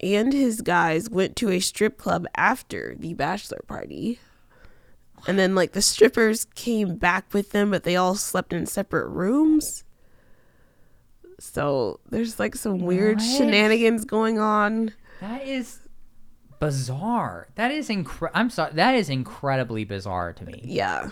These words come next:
Speaker 1: very worrisome also.
Speaker 2: I just, okay, well, I would say thank you for that, but I am upset that I heard it.
Speaker 1: Yes.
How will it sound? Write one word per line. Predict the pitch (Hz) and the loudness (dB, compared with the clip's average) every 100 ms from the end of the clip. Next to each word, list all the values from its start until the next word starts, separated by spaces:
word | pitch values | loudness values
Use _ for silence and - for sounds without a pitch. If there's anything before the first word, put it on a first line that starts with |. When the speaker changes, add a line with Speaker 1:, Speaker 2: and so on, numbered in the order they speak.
| - | -2
Speaker 1:
very | 247 277 277 | 4 4 4
worrisome | 202 165 - - 151 73 | 2 0 0 -2 -2 -2
also. | 85 - - 120 185 - - | -4 -4 -6 -6 -6 -8 -8
Speaker 2:
I | 175 | -8
just, | 170 202 185 - - - | -6 -6 -6 -10 -14 -8
okay, | 147 135 98 87 - | -8 -8 -10 -12 -10
well, | 151 175 180 147 - - - - - - - - - _ | -2 0 2 -2 -8 -20 -20 -20 -20 -20 -20 -20 -20 _
I | 151 160 | -4 -2
would | 151 175 202 | 0 -2 -2
say | - 202 | -2 -4
thank | 190 - 151 139 | -4 -6 -6 -6
you | 233 | -8
for | 247 | -6
that, | 240 247 233 | -2 -2 -2
but | 160 156 | -4 -4
I | 156 | -4
am | 156 147 143 139 - | -4 -4 -6 -6 -6
upset | 135 - 135 - | -6 -4 -6 -4
that | 120 | -4
I | 110 | -4
heard | 98 87 | -6 -10
it. | 85 - - - - - - - - - - - _ | -12 -18 -20 -20 -20 -20 -20 -20 -20 -20 -20 -20 _
Speaker 1:
Yes. | 269 - - - - - | -14 -12 -10 -8 -8 -10